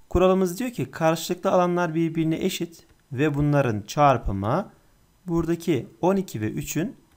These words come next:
çarpımına eşittir. Dolayısıyla B kare otuz altı. B'miz de altıdır. Yani buranın alanı altı olacak. Buranın alanı da yine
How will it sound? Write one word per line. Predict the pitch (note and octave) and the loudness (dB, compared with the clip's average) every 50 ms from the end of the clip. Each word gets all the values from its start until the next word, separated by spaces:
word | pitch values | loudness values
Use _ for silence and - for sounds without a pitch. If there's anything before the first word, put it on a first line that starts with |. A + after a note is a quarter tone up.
| _ _ _ _ _ - | _ _ _ _ _ -6
çarpımına | - F#3 E3+ D3+ C3 A#2+ B2 A#2 B2+ D#3 F3+ E3+ | 0 2 2 2 2 0 -2 -2 -2 0 0 -2
eşittir. | C#3+ - - - - - - A2 - - _ _ _ _ _ _ _ _ _ _ _ _ _ _ - | -2 -4 -6 -10 -16 -18 -20 -20 -20 -20 _ _ _ _ _ _ _ _ _ _ _ _ _ _ -4
Dolayısıyla | D3 D3 D3 C#3 B2 - - A2+ A2+ A2 G#2 G#2 A2+ | 0 0 2 0 0 -2 -4 -2 0 2 2 2 0
B | C3+ C3+ | -2 -2
kare | C3+ B2 G2+ G2 - | -2 -2 -4 -4 -4
otuz | - C3 - C#3 C3+ B2 | -6 -6 -4 -4 0 2
altı. | A#2+ G2+ F#2+ F2+ - - E3 F#3+ G#3+ - _ _ _ _ _ _ _ _ _ - | 2 2 2 0 -4 -4 -4 -4 -4 -6 _ _ _ _ _ _ _ _ _ 0
B'miz | C#3+ D#3+ F3+ F#3+ F#3+ G3 F#3+ G3+ | 2 2 4 4 2 0 0 2
de | G#3+ | 2
altıdır. | - - C#3+ C#3 C#3 C#3 A2+ A2 A2 | 4 6 6 4 4 2 -2 -2 -2
Yani | C3+ D3+ C#3 B2 A#2 A#2+ | -2 -2 -2 -2 -2 0
buranın | C#3 D#3+ E3 D3 A#2+ A2 G#2+ - - - | 2 2 4 4 4 2 0 -2 0 2
alanı | D#3+ E3 C#3 B2+ A#2+ B2+ F3 A3+ A#3+ - _ _ _ _ _ _ _ - | 4 4 4 4 2 0 0 -2 -4 -8 _ _ _ _ _ _ _ 6
altı | D3+ D3+ D3 C#3+ - A2+ | 6 6 6 6 2 -2
olacak. | G2 F#2+ G2+ G#2+ - - | -4 -4 -6 -12 -8 -4
Buranın | - C3+ C3+ A#2 A2 A2 A2 | 0 0 2 2 0 0 -2
alanı | - - D3+ C3+ A#2+ G#2 G2+ G2 | 0 0 2 2 2 0 -2 -2
da | A2 | -2
yine | A#2+ A#2+ A2 A#2 C#3 F3 A#3+ - | -4 -2 -2 -2 -2 -2 -4 -6